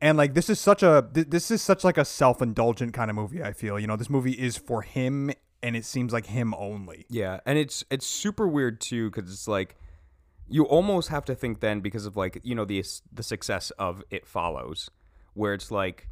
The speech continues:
Speaker 2: a lot of people love that film. Like, it, it came out, and, like, he got, like, so much praise for it. And then this movie comes out, and it's almost like, did, did executives and, like, Hollywood, like,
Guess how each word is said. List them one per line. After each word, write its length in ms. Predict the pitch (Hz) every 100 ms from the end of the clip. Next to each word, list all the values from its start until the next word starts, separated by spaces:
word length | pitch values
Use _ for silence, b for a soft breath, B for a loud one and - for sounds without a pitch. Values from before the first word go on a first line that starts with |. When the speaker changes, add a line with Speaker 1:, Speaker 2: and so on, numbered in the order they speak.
| - - - -
Speaker 2:
a 80 | 113
lot 180 | 123
of 80 | 131
people 200 | 135 117
love 160 | 113 101
that 180 | 101 -
film. 440 | - 101 98 95
Like, 180 | 92 87 - -
it, 160 | 95 - - -
it 180 | - 101
came 240 | - 113
out, 320 | 110 107 104 -
and, 100 | 95
like, 140 | 90
he 80 | 107
got, 200 | 104 95
like, 120 | 98
so 100 | -
much 220 | 98 -
praise 240 | - 98 95
for 300 | - 92 92
it. 120 | - b b b
And 120 | 120 123
then 240 | 143 135 -
this 380 | 107 127 -
movie 240 | 123 104 92
comes 360 | - 90 85
out, 280 | 90 85 85
and 100 | 101
it's 120 | 110 -
almost 480 | 123 165 190 185
like, 480 | 147 127 113 - - _ _ _ _ _ _ _ _ 113 110
did, 380 | 143 135 120 - - 117
did 320 | - 139 113 113 _
executives 840 | - 117 107 127 131 131 127 123 120
and, 100 | 110
like, 120 | 101
Hollywood, 720 | 82 120 113 113 110 110 104
like, 320 | 95 90 82